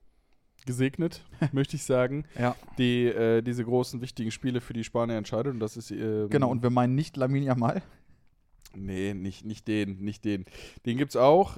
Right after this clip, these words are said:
Speaker 1: ähm, aber Mikel Merino, ähm, schießt in der achtundachtzigsten Minute, also ähnlich wie beim Portugal-Spiel, wieder
Speaker 2: Ja.
Speaker 1: in der, kurz vor Schluss,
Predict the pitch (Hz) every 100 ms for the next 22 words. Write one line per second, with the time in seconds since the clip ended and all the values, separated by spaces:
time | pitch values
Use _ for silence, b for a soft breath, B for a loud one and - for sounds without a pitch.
0 | - 127 131 127 127 131 127 - 123 120
1 | 123 139 123 113 113 131 147 151 147 -
2 | 120 123 123 120 120 120 120 - 113 127
3 | 123 117 107 - - - - 120 - 113
4 | 131 139 113 113 104 - 127 135 123 120
5 | 113 123 127 107 104 - 120 113 110 101
6 | 101 104 - 135 - 113 123 131